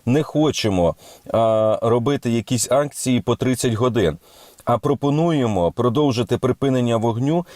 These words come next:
і встановити режим перемир'я на тридцять днів. І це дійсно має стати індикатором того, чи налаштована Росія на мир, чи ні. Нам не потрібно жодних рекламних акцій.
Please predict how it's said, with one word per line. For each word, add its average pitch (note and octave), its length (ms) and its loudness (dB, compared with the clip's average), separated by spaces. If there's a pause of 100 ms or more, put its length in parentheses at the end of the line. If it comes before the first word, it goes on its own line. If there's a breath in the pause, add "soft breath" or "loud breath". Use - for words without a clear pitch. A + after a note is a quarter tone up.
(120)
і C3+ 80 2
встановити C3+ 600 0
режим B2+ 320 0
перемир'я B2+ 560 2
на B2+ 200 2
тридцять B2+ 520 -2
днів. C3+ 300 -2 (540 soft breath)
І B2+ 100 2
це D3 160 0
дійсно C#3+ 420 -2
має B2+ 260 2
стати A2 380 -2
індикатором B2 800 0
того, E3 360 0 (300 loud breath)
чи D#3 180 0
налаштована D3+ 720 0
Росія D3+ 420 0
на C#3+ 120 0
мир, C#3 220 0
чи C#3+ 200 -2
ні. A2 200 0 (480 soft breath)
Нам E3 340 2
не E3 100 0
потрібно D#3+ 600 -2
жодних D#3+ 520 0
рекламних C#3 600 -2
акцій. - 480 -4